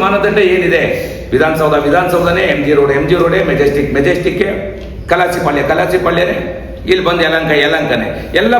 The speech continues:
ಪೂರ್ತಿ ಆಗ್ಬಿಟ್ಟಿದೆ ಅಂತ ಹೇಳ್ಬಿಟ್ಟು ಒಂದು ದಾಸರಳ್ಳಿ ಮಾರ್ಕೆಟ್ ಅನ್ನು ತಗೊಂಡೋಗಿ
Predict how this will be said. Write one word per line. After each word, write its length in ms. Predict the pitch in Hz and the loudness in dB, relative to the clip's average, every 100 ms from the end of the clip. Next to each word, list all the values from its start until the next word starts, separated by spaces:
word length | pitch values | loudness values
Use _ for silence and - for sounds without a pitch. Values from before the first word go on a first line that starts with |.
| 240 | 2
ಪೂರ್ತಿ 240 | 220 220 208 | 2 2 0
ಆಗ್ಬಿಟ್ಟಿದೆ 380 | 202 196 185 185 | 0 0 2 0
ಅಂತ 100 | 185 180 | 0 0
ಹೇಳ್ಬಿಟ್ಟು 300 | 175 170 113 - - - - 170 | 2 2 0 0 -4 -8 -4 -2
ಒಂದು 200 | 170 156 131 | 0 2 2
ದಾಸರಳ್ಳಿ 480 | 175 226 214 214 202 190 185 175 170 | 2 0 0 2 4 4 2 0 0
ಮಾರ್ಕೆಟ್ 300 | 185 196 208 | 0 0 -2
ಅನ್ನು 100 | 185 180 | 0 0
ತಗೊಂಡೋಗಿ 380 | 180 156 117 | 2 2 2